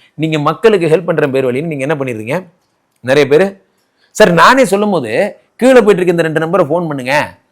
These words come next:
உங்க சொந்த ஜாதகத்தை புக் பண்ணிக்கோங்கன்னு சொன்னா, நீங்க தானே கீழே போயிட்டு இருக்க நம்பருக்கு ஃபோன் பண்ண சொன்னீங்க." ஏன்னா எனக்கு ஃபோன் பண்ணி கேட்கறாங்க, "ஃபோன் பண்ண சொன்னால என்ன?" அப்படின்னு கேட்கறாங்க. "என்ன? ஏ, சும்மா ஃபோன் பண்ண சொன்னாங்க, ஜாதகம் பார்க்க ஃபோன் பண்ண சொன்னேன்." நீங்க அப்படி சொல்லலையே. நீங்க சொல்லும் போது என்ன சொன்னீங்க?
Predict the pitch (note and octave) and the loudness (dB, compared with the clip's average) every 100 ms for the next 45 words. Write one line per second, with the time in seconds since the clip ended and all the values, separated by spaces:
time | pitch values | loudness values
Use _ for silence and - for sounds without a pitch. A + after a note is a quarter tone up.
0 | _ - E3 D3+ F#3 F3+ D#3+ C#3+ D3+ C#3 | _ -6 -4 -4 -2 4 4 2 -4 -6
1 | E3 D3 C3 C#3 B2 G#2+ A2+ E3+ - _ | -6 -6 -6 -8 -10 -8 -6 -6 -8 _
2 | _ C3 G#3+ C4 B3+ C#4 F#3+ B3+ A#3+ G#3+ | _ -2 2 2 2 2 2 2 2 2
3 | F3 E3+ D#3+ F3+ C#3+ F3 F3 C#3+ C3 B2+ | 0 -2 -2 -4 -2 -4 -4 -6 -8 -6
4 | G#3 A#3 G3 A3+ B3+ A3+ F3+ D#3 C#3+ G#2+ | -2 -2 2 2 2 -2 -4 -2 -4 -8
5 | _ _ _ _ _ _ _ G#3+ A#3+ G#3+ | _ _ _ _ _ _ _ 2 4 2
6 | D#3 D3+ E3 D3+ C#3+ A#2 - B2+ C#3 A#2 | 0 -2 -2 0 -2 -4 -8 -6 -4 -4
7 | A2 G#2 - C#3 G#3 A#3+ A#3 - _ _ | -8 -10 -4 0 2 2 0 -2 _ _
8 | _ - C#3 A#2 - _ _ _ - F#3+ | _ 0 0 0 -6 _ _ _ -6 -2
9 | A3 A3 F3 F#3 E3+ D3 C3 A2+ A#2 B2+ | 2 2 2 0 0 -4 -4 -2 -2 -2
10 | - _ - A#2 A#2+ G#3+ D4+ C#4+ A3+ G3+ | -6 _ -14 -4 4 4 4 2 2 2
11 | F#3 E3 E3+ E3 D#3 C3 C3 A#2 - _ | 0 0 0 0 -2 -2 -4 -6 -14 _
12 | _ - - _ A#2 D3+ D#3 C3+ C3+ F#3 | _ -20 -20 _ -4 2 2 2 0 0
13 | A#3+ D#3 F#2+ _ _ - C#3+ D3+ - A3+ | 2 0 -4 _ _ -10 -4 -2 -2 -2
14 | A3 G#3+ F#3 F#3 D#3 B2 | -2 -2 -2 -2 -4 -8